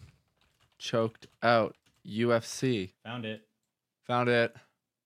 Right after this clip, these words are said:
Speaker 1: Is it a six-minute video of him shitting?
Speaker 2: <laughs> It's just asshole. No, it's only, uh, a minute twenty.
Speaker 1: Share it.
Speaker 2: Yep.
Speaker 1: Sharon, are you home?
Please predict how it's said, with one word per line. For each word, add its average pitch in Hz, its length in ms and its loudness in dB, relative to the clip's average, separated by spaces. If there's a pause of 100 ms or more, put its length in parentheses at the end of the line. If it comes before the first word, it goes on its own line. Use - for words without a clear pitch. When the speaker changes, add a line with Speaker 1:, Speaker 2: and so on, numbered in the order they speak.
(1400)
Speaker 1:
Is 135 100 -2
it 143 80 2
a 131 60 0
six-minute 147 420 0
video 139 260 2
of 139 80 0
him 135 140 -2
shitting? 143 400 0
Speaker 2:
<laughs> - 60 -20 (680)
It's - 100 -16
just 139 160 -4 (160)
asshole. 120 520 0 (480)
No, 107 240 -6
it's 104 180 -10
only, 113 340 -8
uh, 98 360 -8
a 98 40 -6
minute 98 260 -6
twenty. 87 340 -12 (1500)
Speaker 1:
Share 151 340 6
it. 277 360 4 (240)
Speaker 2:
Yep. 214 200 -16 (1000)
Speaker 1:
Sharon, 214 580 2 (1400)
are 160 60 -2
you 151 120 2
home? 160 440 -2